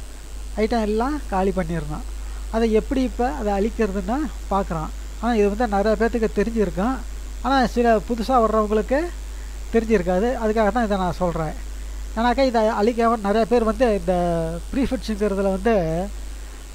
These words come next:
ஓ, அழிக்காமே விட்ருப்பாங்க. திடீர்னு தெரிஞ்சவங்க, இதை தெரிஞ்சவங்க பார்த்தாங்கனாக்கா, கிட்டத்தட்ட அதை அழிக்கவே முடியாத அளவுக்கு இருக்கும். கிட்டத்தட்ட மு-, இருபதாயிரம், முப்பதாயிரம் item இருக்கும். அது வந்து hard டிஸ்கில் அதிக இடத்த எடுத்துக்கிட்டு இருக்கும்.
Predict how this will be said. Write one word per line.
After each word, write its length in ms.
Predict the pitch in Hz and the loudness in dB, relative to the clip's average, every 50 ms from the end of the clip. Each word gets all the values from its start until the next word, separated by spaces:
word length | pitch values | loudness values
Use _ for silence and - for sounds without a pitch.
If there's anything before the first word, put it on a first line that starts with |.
| - - - - - - | -16 -16 -16 -16 -12 -4
ஓ, 80 | 214 202 196 190 190 190 185 185 185 180 180 180 - - 196 | 2 4 4 4 4 4 4 4 4 2 2 0 0 2 2
அழிக்காமே 440 | 196 233 226 247 220 226 254 226 190 | 2 4 4 4 4 4 4 2 2
விட்ருப்பாங்க. 440 | 233 226 190 196 180 180 156 156 139 - - - - - - - - - - | 0 0 2 2 2 2 0 -4 -6 -6 -10 -12 -12 -12 -12 -12 -10 -10 -4
திடீர்னு 440 | - 262 220 262 262 247 262 254 226 175 - - - - - - | -4 -2 0 0 2 2 2 2 2 0 -4 -12 -12 -10 0 2
தெரிஞ்சவங்க, 420 | 226 214 220 240 262 233 214 208 | 2 2 4 4 2 2 4 2
இதை 240 | 214 208 190 208 196 - - | 0 2 2 0 -2 0 0
தெரிஞ்சவங்க 320 | 220 240 233 262 247 220 - - | 0 2 4 2 2 2 2 0
பார்த்தாங்கனாக்கா, 480 | 214 208 240 220 220 214 214 226 247 | 0 0 0 0 0 0 0 0 -2
கிட்டத்தட்ட 440 | 202 - 202 180 202 - 226 214 226 | -2 -2 -2 -2 -2 -2 0 -2 -2
அதை 220 | 208 196 180 185 | 0 0 2 0
அழிக்கவே 240 | - - 262 262 254 | 0 2 2 0 0
முடியாத 240 | 233 214 220 214 214 | 2 2 2 4 4
அளவுக்கு 260 | 202 214 233 - 220 | 2 2 0 0 -2
இருக்கும். 400 | 202 170 165 165 147 - - - - - - - - | -2 -2 -2 -4 -6 -6 -10 -12 -12 -12 -10 -4 -4
கிட்டத்தட்ட 500 | 190 185 196 202 - 233 226 196 202 233 | -4 -2 -2 0 2 2 2 2 0 -4
மு-, 40 | 240 202 | -2 0
இருபதாயிரம், 540 | 180 190 202 220 214 214 220 226 226 202 202 | 0 0 2 2 2 4 4 4 2 2 0
முப்பதாயிரம் 440 | 175 - 226 214 208 208 208 196 196 | 0 2 2 4 4 2 2 2 0
item 240 | 214 214 - 233 | 0 0 0 0
இருக்கும். 300 | 208 175 147 147 143 - - - - - - - - - - - - - | 0 0 -2 -4 -8 -8 -10 -14 -18 -18 -20 -20 -18 -18 -18 -16 -12 -6
அது 180 | 202 196 190 220 | -6 -2 0 0
வந்து 280 | 220 208 262 320 359 415 - - - - - - - - - - | 0 0 0 -2 -2 -4 -10 -14 -14 -14 -14 -12 -12 -12 -8 -2
hard 220 | 233 247 269 233 | 0 0 0 0
டிஸ்கில் 180 | 247 196 208 233 | -2 -4 0 0
அதிக 340 | 214 208 208 262 247 262 240 | 2 2 2 0 0 0 2
இடத்த 320 | 208 202 226 226 - 262 | 2 2 0 2 2 4
எடுத்துக்கிட்டு 360 | 233 214 190 - 247 196 175 | 4 4 2 0 -2 -2 -2
இருக்கும். 320 | 170 175 147 156 156 139 | -4 -4 -4 -4 -6 -6